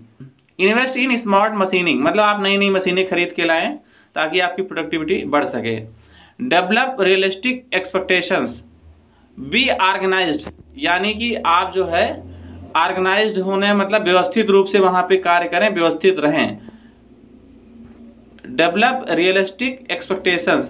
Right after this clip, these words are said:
यानी कि जो उम्मीदें जो है पूरी हो सकती हैं उन्हीं, उन्हीं को करें। ये नहीं कि आप कुछ भी चीजें कर रहे हैं, कुछ भी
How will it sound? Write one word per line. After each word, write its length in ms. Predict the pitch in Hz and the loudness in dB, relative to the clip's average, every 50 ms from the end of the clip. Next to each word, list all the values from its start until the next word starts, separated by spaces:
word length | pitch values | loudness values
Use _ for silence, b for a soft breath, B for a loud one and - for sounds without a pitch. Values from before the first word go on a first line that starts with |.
| - - | -8 -4
यानी 320 | 135 151 165 170 180 208 220 | -2 0 0 2 0 0 0
कि 120 | 220 233 - 151 | 0 0 0 2
जो 180 | 151 190 208 220 | 2 4 4 4
उम्मीदें 520 | 220 208 202 190 190 190 190 208 226 220 | 4 2 2 2 4 4 4 4 2 2
जो 140 | 202 202 190 | 4 4 4
है 160 | 185 202 220 233 - B B B B B B - | 4 2 0 0 -2 B B B B B B 0
पूरी 220 | 226 247 262 277 | 2 4 4 4
हो 140 | 269 247 226 | 4 2 2
सकती 280 | 226 226 208 214 240 233 | 2 0 -2 -2 0 2
हैं 80 | 240 240 | 4 4
उन्हीं, 260 | 233 214 208 233 240 226 - | 4 6 6 6 4 4 2
उन्हीं 280 | - - 190 202 226 226 | 2 2 4 4 4 4
को 120 | 226 214 196 | 4 4 4
करें। 220 | - 180 180 185 | 4 2 4 4
ये 160 | 180 190 208 214 | 4 4 4 4
नहीं 180 | 208 208 214 208 | 4 4 4 4
कि 60 | 214 | 4
आप 200 | 208 202 196 202 - | 2 2 0 -2 -2
कुछ 180 | 214 196 208 | -2 0 0
भी 180 | 196 190 220 226 | 2 4 4 2
चीजें 300 | 214 214 202 190 196 190 190 | 4 2 2 4 4 4 4
कर 120 | 185 180 | 2 2
रहे 200 | 180 180 180 175 180 | 2 2 0 0 0
हैं, 140 | 190 190 | -2 -2
कुछ 160 | 190 - 175 165 | -2 -2 -2 0
भी 280 | 175 196 202 190 190 | 2 2 2 2 0